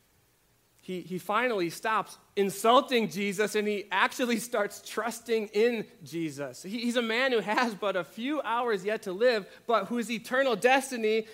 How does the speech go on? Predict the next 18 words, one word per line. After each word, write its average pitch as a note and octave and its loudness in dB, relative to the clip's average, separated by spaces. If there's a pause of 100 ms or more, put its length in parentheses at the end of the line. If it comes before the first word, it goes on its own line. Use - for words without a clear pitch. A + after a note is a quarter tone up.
(100)
i-, - -
is G#3+ -6
about A#3 0
to B3 -8
be A3 -6
changed A3 -2
in G#3 -6
a F#3+ -4
moment. F3 -2 (2000)
And F3 -2
here's A#3 2
how G#3 -2
it D3+ -2
happens, C3+ -12 (1000)
how D3 -8
Luke D#3+ -4
records C#3 -6
it C3+ -10